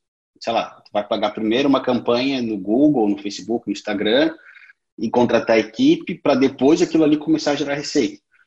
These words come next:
Então, tu tem, de certa forma, um descasamento de fluxo de caixa. Então, é aí que a gente entra. Eu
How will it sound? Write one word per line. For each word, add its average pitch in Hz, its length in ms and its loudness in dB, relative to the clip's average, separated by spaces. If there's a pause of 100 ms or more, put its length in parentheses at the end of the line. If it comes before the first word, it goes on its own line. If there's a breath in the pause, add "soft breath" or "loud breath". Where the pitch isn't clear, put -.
Então, 117 160 -8
tu 123 160 -10
tem, 170 200 2
de 151 60 -2
certa 135 280 -2
forma, 120 260 0
um 120 40 -2
descasamento 117 500 -6
de 110 80 -10
fluxo 113 260 -12
de - 80 -16
caixa. - 340 -2 (400)
Então, 123 260 -2
é 127 80 4
aí 123 200 0
que 147 80 -8
a 135 40 -6
gente 143 260 -6
entra. 107 260 -6 (100)
Eu 95 200 -14